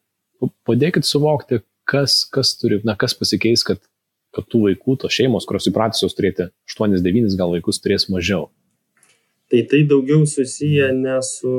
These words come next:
Speaker 2: dominuojančia religija ar kažkokia tai kultūra, ar ne, tai daugiau susiję su, e, visuomenės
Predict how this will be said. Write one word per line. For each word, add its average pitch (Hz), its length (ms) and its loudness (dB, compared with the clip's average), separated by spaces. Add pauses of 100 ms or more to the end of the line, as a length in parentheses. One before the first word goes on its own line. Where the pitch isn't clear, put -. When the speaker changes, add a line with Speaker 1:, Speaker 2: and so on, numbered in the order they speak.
(240)
Speaker 2:
dominuojančia 120 880 0
religija 120 800 0 (420)
ar 101 200 -2
kažkokia 98 680 -4
tai 95 260 -6 (920)
kultūra, 104 600 2 (180)
ar 113 100 -6
ne, 131 180 -2
tai 135 220 -4
daugiau 135 320 4
susiję 135 500 0
su, 131 360 -2 (720)
e, 110 180 4 (380)
visuomenės 127 880 0